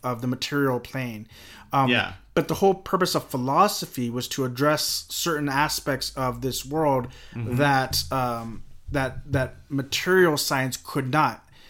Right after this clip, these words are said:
Speaker 1: And,
Speaker 2: Yeah.
Speaker 1: and, and retroactively, we can then group it into as part of a science, the science of psychology,
Speaker 2: Mm-hmm.
Speaker 1: right? But
Speaker 2: Right,
Speaker 1: it,
Speaker 2: exactly.
Speaker 1: it really did seem to exist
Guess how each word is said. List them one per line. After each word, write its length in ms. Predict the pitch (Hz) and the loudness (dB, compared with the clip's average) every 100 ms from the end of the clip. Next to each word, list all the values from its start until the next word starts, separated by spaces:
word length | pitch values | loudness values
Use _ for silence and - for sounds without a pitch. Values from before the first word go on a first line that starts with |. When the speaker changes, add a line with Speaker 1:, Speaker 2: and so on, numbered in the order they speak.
| - | -6
Speaker 1:
And, 80 | 113 | 2
Speaker 2:
Yeah. 240 | 156 90 | 4 6
Speaker 1:
and, 300 | 160 151 147 - | 6 6 4 0
and 140 | 147 | 2
retroactively, 720 | 151 180 165 156 160 185 156 139 | 4 4 6 6 6 4 4 4
we 120 | 135 | 2
can 200 | 139 131 | 0 0
then 180 | 135 131 | 0 2
group 240 | 135 196 | 2 2
it 80 | 135 | 2
into 320 | 131 - 127 | 0 -2 -2
as 100 | 123 | -2
part 320 | - - 131 | -4 -2 -2
of 80 | 123 | 0
a 40 | |
science, 360 | 117 - 120 135 | -4 -4 -4 -6
the 60 | - | -6
science 300 | 127 123 120 | -4 -4 -6
of 40 | |
psychology, 640 | - 127 - 113 123 147 143 - 117 | -8 -8 -6 -6 -4 -4 -6 -14 -8
Speaker 2:
Mm-hmm. 160 | 110 | -4
Speaker 1:
right? 360 | 131 139 165 - | 0 0 -2 -4
But 220 | - 160 147 | 6 8 8
Speaker 2:
Right, 200 | 120 113 | 4 4
Speaker 1:
it, 160 | 160 | 4
Speaker 2:
exactly. 140 | - 160 | 4 2
Speaker 1:
it 140 | 147 | 6
really 380 | 170 214 180 131 - 135 131 - | 6 6 4 0 -12 -16 -16 -10
did 300 | - 170 151 131 - | 4 4 4 -6 -12
seem 500 | - - - 170 165 | -6 -4 -2 0 0
to 100 | 151 | 0
exist 640 | 135 120 123 170 175 - - | -2 -2 0 2 2 0 -6